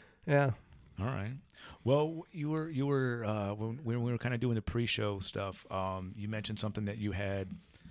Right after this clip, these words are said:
Speaker 2: something that you wanted to kinda bring up <clears throat> during the show, during the episode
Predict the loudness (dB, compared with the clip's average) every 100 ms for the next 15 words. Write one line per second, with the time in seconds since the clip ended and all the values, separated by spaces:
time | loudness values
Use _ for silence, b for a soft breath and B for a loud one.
0 | b b 0 0 0 -2 -2 -2 0 -2
1 | 0 0 2 2 2 0 -2 -12 _ -8
2 | -4 -2 0 2 2 4 4 4 4 4
3 | 4 2 2 0 0 0 2 2 2